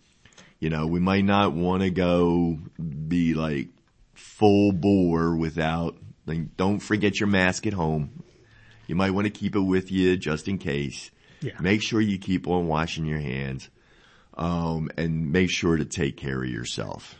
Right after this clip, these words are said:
Speaker 2: Exactly. I mean,
Speaker 1: And,
Speaker 2: that
Speaker 1: and your, and everybody else.
Speaker 2: And, and that's what it is, is just being aware that, that it's still there. You know, yeah, we're, we're doing great with, um, some vaccination numbers. I mean, we're closing in on,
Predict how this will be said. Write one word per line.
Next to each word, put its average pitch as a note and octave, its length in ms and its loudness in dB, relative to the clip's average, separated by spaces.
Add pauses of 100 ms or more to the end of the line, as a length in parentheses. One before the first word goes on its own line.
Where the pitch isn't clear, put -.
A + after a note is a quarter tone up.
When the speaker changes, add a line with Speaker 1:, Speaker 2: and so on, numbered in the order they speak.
Speaker 2:
Exactly. G2+ 760 -6 (180)
I - 20 -6
mean, B2+ 100 -2
Speaker 1:
And, - 160 2
Speaker 2:
that C3 100 2
Speaker 1:
and E3 140 4
your, D#3 280 6
and D#3 160 2
everybody F2 340 2
else. - 320 -4 (240)
Speaker 2:
And, C#4+ 320 2
and C4 260 0
that's G#3 240 0
what C3+ 180 0
it A#2 120 -2
is, A#2 240 -4
is B2 140 -2
just A3 280 -2
being F3+ 240 6
aware A2 640 0
that, C3+ 460 -4
that A#2 220 -2
it's A2 160 -4
still D3 480 0
there. B2+ 540 0 (340)
You C#3 160 2
know, B2+ 160 4
yeah, C#3 240 2
we're, C#3+ 320 4
we're D3 220 4
doing C3+ 380 4
great C#3 520 0
with, B2 400 -4
um, A#2+ 400 -2
some B2+ 160 -2
vaccination B2 720 -2
numbers. C3+ 420 -2
I C3 60 -4
mean, B2 160 0
we're C#3+ 120 -2
closing B2 520 -2
in B2+ 240 -2
on, B2 360 -2